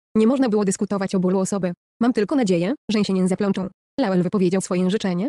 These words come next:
patrząc przez okno. Był pewien, że Agnus był trucizną dla Grida. To było straszne, że Agnus miał taką przeszłość,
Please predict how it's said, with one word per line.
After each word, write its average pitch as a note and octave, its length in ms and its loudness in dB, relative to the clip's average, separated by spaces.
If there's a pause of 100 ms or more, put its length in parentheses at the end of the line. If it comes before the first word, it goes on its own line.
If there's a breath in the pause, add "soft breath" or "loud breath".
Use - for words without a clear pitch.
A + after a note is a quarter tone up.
(140)
patrząc A3 400 -2
przez G#3+ 200 -4
okno. F#3+ 280 -4 (280)
Był A3+ 140 2
pewien, G3+ 360 -2 (180)
że B3+ 100 2
Agnus G3 260 0
był G#3 100 0
trucizną F#3+ 420 0
dla F#3 120 -2
Grida. F#3 280 -2 (280)
To G#3 80 -2
było G3+ 160 2
straszne, G3 440 -2 (160)
że B3+ 100 2
Agnus F#3 260 0
miał G#3 120 0
taką F#3 200 -2
przeszłość, - 640 -4